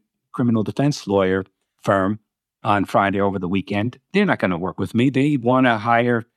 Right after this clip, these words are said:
Joe, and Joe's not there, so they're gonna go to the second person on their referral list. Now, contrast that with, uh, what I think is the, the easiest firm to explain to people that has value is an estate planning firm. Why do I think it has value? Well, you got people who have done wills,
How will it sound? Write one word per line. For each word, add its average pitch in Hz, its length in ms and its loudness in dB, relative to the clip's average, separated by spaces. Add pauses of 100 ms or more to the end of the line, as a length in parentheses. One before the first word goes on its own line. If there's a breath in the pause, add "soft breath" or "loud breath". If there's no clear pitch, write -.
(160)
Joe, 107 500 2 (320)
and 85 120 -10
Joe's 120 300 2
not 110 260 0
there, 101 240 2
so 113 140 -4
they're 104 140 0
gonna 110 180 0
go 110 120 0
to 107 80 0
the 101 60 -6
second 104 340 -6
person 98 400 -2
on 92 120 0
their 87 120 -4
referral 104 460 -2
list. - 280 -12 (380)
Now, 131 160 4
contrast 147 600 -2
that 107 280 2
with, 113 180 -2 (120)
uh, 101 100 -2
what 95 160 -2
I 117 200 2
think 120 260 -4
is 98 160 -2
the, 90 160 -6 (300)
the 104 120 -6
easiest 123 400 0
firm 113 220 0
to 107 140 -2
explain 101 380 -2
to 101 120 -6
people 98 300 -4
that 90 160 -4
has 87 240 -4
value 92 480 0
is 85 100 -4
an 90 100 -4
estate 95 440 -4
planning 76 480 -8
firm. 73 400 -12 (300)
Why 101 220 4
do 117 120 2
I 110 80 4
think 117 180 -4
it 110 80 0
has 110 200 0
value? 110 460 2
Well, 101 120 2
you 98 80 0
got 92 200 -2
people 117 280 -2
who 107 100 2
have 90 120 -2
done 98 220 0
wills, 135 420 0